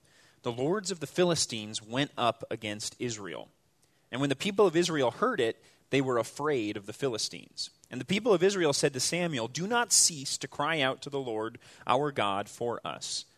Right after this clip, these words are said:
that he may save us from the hand of the Philistines.' So Samuel took a nursing lamb and offered it as a whole burnt offering to the Lord. And Samuel cried out to the Lord for Israel, and the Lord answered him." As Samuel was offering up the burnt offering,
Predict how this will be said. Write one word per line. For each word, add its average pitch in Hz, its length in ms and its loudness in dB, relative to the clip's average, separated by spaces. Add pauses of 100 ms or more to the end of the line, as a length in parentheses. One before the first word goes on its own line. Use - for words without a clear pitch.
that 110 140 -2
he 143 120 -2
may 127 160 -2
save 165 420 0
us 104 240 -4
from 110 200 -14
the 104 80 -8
hand 101 480 -8
of 104 100 -12
the 101 60 -12
Philistines.' - 760 -10 (300)
So 139 140 0
Samuel 170 500 4
took - 260 0
a 123 60 0
nursing 147 420 -2
lamb 117 360 2
and 120 160 -4
offered 156 340 0
it 160 140 -2
as 117 80 -4
a 113 60 0
whole 160 280 0
burnt 143 380 -4
offering 110 540 -2
to 113 100 -10
the 107 100 -2
Lord. 98 320 -6 (460)
And 123 100 -2
Samuel 156 300 6
cried 165 320 6
out 147 220 4
to 143 100 -4
the 127 80 -2
Lord 113 260 -2
for 117 100 -6
Israel, 107 460 -4
and 135 160 -2
the 139 60 4
Lord 117 400 -2
answered 151 460 -2
him." - 220 -12 (920)
As 123 260 2
Samuel 196 560 2
was 170 220 -2
offering 151 440 0
up 135 160 2
the 123 80 -8
burnt 117 300 -6
offering, 104 520 -4